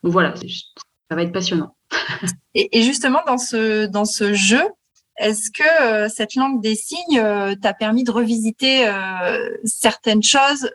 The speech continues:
Speaker 2: Tu parlais d'incarnation du personnage, que c'était physique. Qu'est-ce que ça apporte en plus dans cette nouvelle couche de créativité ?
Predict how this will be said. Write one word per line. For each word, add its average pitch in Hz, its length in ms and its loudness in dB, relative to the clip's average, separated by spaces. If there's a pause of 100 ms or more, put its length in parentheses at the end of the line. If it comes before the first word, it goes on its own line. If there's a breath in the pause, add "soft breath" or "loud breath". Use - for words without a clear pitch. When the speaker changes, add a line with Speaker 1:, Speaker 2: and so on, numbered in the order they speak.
(140)
Speaker 2:
Tu - 120 -2
parlais 220 240 4
d'incarnation 233 680 0
du 220 160 0
personnage, 220 720 0 (520)
que 208 80 2
c'était 214 260 4
physique. 254 540 2
Qu'est-ce 262 160 -2
que 269 80 -2
ça 226 140 2
apporte 220 300 -4
en 220 120 -2
plus - 580 -4
dans 202 100 0
cette 214 300 0
nouvelle 220 280 2
couche 240 200 -2
de 220 60 2
créativité ? 196 600 -4